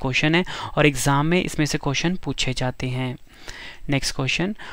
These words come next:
भारत का सर्वोच्च खेल सम्मान जिसका नाम है मेजर ध्यानचंद खेल रत्न पुरस्कार दो हज़ार बाईस किसने जीता है?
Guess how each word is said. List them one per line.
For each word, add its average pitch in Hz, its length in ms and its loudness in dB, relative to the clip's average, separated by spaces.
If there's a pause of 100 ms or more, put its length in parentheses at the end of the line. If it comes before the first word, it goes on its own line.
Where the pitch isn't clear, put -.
(140)
भारत 147 340 6
का 175 120 2
सर्वोच्च 165 540 2
खेल 147 280 6
सम्मान 135 440 2
जिसका 139 280 0
नाम 143 260 4
है 151 80 4
मेजर 147 380 4
ध्यानचंद 151 640 2
खेल 151 320 2
रत्न 147 320 2
पुरस्कार 143 500 2
दो 147 180 2
हज़ार 139 220 2
बाईस 135 400 0 (320)
किसने 175 300 6
जीता 143 300 2
है? 131 260 0